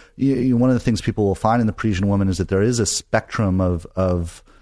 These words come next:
political views, of worldviews in this play. Uh, and the extent to which I was successful per-, per-, portraying these,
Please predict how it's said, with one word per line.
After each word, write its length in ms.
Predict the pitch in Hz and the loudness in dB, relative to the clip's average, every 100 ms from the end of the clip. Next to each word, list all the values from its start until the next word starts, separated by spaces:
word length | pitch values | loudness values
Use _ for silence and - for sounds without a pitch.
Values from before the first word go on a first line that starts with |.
| - - - | -20 -20 -8
political 380 | - 110 98 - | 0 0 0 -2
views, 460 | 85 95 92 87 85 | 0 0 2 0 -2
of 80 | 82 | -2
worldviews 680 | 95 98 90 92 92 85 | 2 2 0 0 -2 0
in 80 | 85 | -2
this 160 | 82 - | -4 -6
play. 500 | - 113 98 78 80 _ - - | -4 0 0 -2 -6 _ -20 -4
Uh, 340 | 92 90 90 - | 0 2 0 0
and 300 | 98 92 92 | 0 2 2
the 100 | 104 | 0
extent 380 | - 131 131 - | 2 0 0 0
to 120 | 110 | 0
which 240 | 110 - | 0 2
I 120 | 95 | 0
was 140 | 98 90 | 0 -2
successful 560 | 95 - 110 - 101 | -6 -2 -2 0 -4
per-, 200 | - 95 - - | -2 -6 -8 -12
per-, 100 | 92 - - | -12 -12 -10
portraying 680 | 101 - 113 117 123 95 85 | -8 -4 0 2 2 0 0
these, 440 | 92 90 80 - | -2 -2 -4 -8